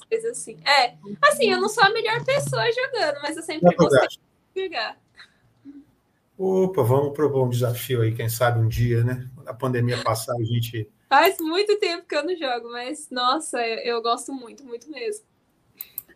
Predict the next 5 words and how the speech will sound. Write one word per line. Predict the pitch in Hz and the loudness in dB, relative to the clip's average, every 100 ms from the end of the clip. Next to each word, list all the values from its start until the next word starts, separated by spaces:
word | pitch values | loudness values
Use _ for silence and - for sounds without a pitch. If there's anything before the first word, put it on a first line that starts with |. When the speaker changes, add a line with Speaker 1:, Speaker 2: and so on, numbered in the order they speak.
| _ _ _ - | _ _ _ -4
Speaker 2:
E, | 139 135 127 | 0 0 0
e | 135 139 127 123 113 117 - _ _ _ - - - _ | -2 0 0 2 0 -4 -10 _ _ _ -8 -8 -8 _
o | - | -12
que | - 185 190 | -2 2 2
que, | 185 208 185 151 113 - | 2 2 4 4 2 -2